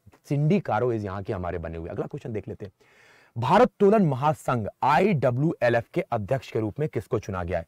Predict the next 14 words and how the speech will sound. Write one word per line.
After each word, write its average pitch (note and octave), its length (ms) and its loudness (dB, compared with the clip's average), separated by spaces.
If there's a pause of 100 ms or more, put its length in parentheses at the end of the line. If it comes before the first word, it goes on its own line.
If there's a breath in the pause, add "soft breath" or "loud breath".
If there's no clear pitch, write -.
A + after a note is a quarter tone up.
(120)
आईडब्ल्यूएलएफ G2+ 680 0
के G#2 140 -8 (760 soft breath)
एचएस C#3+ 680 -4 (180)
आनंदे B2 380 2
गौड़ा, G2 320 2 (180)
नीरज, D#3+ 440 2 (200)
नरेश B2 460 2
गुप्ता A#2 380 -4
शर्मा A2 340 -2
जी B2 140 -4
हैं, C3 100 -6
राकेश G2+ 380 -2
गुप्ता G#2+ 280 -6
हैं, A#2+ 100 -4